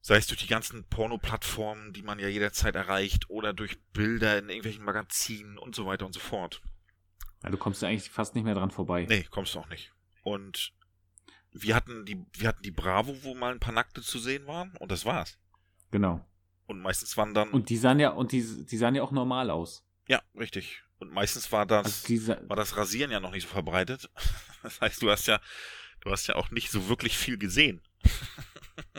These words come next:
Speaker 2: Ja, aber ich sag mal, aber das war halt schon eher so der, der Durchschnitt,
Speaker 1: Ja,
Speaker 2: ne?
Speaker 1: richtig.
Speaker 2: Das waren jetzt, das waren jetzt nicht diese null Komma eins Prozent,
Speaker 1: Mhm, genau.
Speaker 2: sondern das war halt wirklich eher der Durchschnitt.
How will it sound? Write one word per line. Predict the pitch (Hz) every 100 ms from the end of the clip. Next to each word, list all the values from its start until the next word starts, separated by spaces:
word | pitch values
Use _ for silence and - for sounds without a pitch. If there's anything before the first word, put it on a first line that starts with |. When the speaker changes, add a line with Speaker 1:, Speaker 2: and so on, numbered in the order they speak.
| - - - - 143 - _
Speaker 2:
Ja, | -
aber | 95 120
ich |
sag | 120 117
mal, | 113
aber | 101
das | 107 113
war | 139 135
halt | 135 -
schon | 131
eher | 131 131
so | 120 117
der, | 110 107
der | - 117
Durchschnitt, | 110 147 160 - 90
Speaker 1:
Ja, | 107 -
Speaker 2:
ne? | -
Speaker 1:
richtig. | 98 - 87 - - _ _
Speaker 2:
Das | 104 - -
waren | 107 120
jetzt, | 120 -
das | 110 -
waren | 120
jetzt | 113 131
nicht | -
diese | 120 117
null | 117 127
Komma | - 120
eins | 101 123
Prozent, | - 117 123 120 175
Speaker 1:
Mhm, | 120 - -
genau. | 90 90 - _ _ _
Speaker 2:
sondern | - 104 104 98
das | 117 -
war | 147 135
halt | 135 - - 50 50 _ _
wirklich | 120 127
eher | 80 117
der | 110
Durchschnitt. | 107 131 98 95